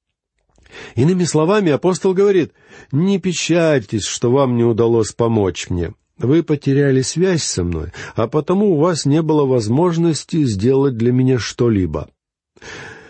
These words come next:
Далее читаем одиннадцатый стих. "Говорю это не потому, что нуждаюсь, ибо я научился быть довольным тем, что у меня есть". Павел пишет, что он никогда ничего не просил у них.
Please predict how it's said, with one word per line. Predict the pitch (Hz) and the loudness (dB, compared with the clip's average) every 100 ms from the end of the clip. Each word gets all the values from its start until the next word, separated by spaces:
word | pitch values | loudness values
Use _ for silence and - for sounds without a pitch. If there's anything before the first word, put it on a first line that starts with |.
| - | -12
Далее | 120 135 208 220 208 | -2 2 2 2 0
читаем | - 156 165 175 170 | 0 -2 0 0 2
одиннадцатый | 175 175 151 98 - - | 0 2 0 -2 -6 -6
стих. | 95 - 110 90 - - _ _ _ _ _ _ _ _ _ _ - | -6 -4 -4 -4 -8 -20 _ _ _ _ _ _ _ _ _ _ -12
"Говорю | 104 135 131 131 135 147 | -2 0 2 2 2 2
это | 151 151 | 2 0
не | 147 147 | 0 0
потому, | 147 147 127 123 139 | -2 0 0 0 -2
что | - 170 | -2 -2
нуждаюсь, | 170 156 165 147 95 76 - - _ _ _ _ | -2 -2 0 0 -2 -6 -14 -20 _ _ _ _
ибо | 117 113 120 | -2 0 2
я | 131 143 | 2 2
научился | 156 160 - 202 190 160 | 2 0 0 -2 -2 -2
быть | 139 165 127 | -2 -2 0
довольным | 131 127 165 185 180 170 151 | 0 2 0 0 0 0 -2
тем, | 143 139 | 0 0
что | 131 - 123 | -2 -2 0
у | |
меня | 117 117 113 | 2 2 2
есть". | 98 78 71 - - _ _ _ _ _ - _ - - - - - - - | 0 -2 -8 -16 -20 _ _ _ _ _ -20 _ -20 -20 -20 -20 -20 -14 -4
Павел | 170 208 190 | 0 2 0
пишет, | 160 170 208 202 | 0 -2 -2 -4
что | - - 143 | -6 -2 0
он | 170 | 2
никогда | 165 147 123 107 131 170 | 0 0 -2 0 0 2
ничего | 160 - 127 113 139 | 0 -2 -2 0 2
не | 131 | 0
просил | - 120 110 - 143 110 | 0 -2 -2 -2 0 0
у | |
них. | 87 82 - | -2 -6 -12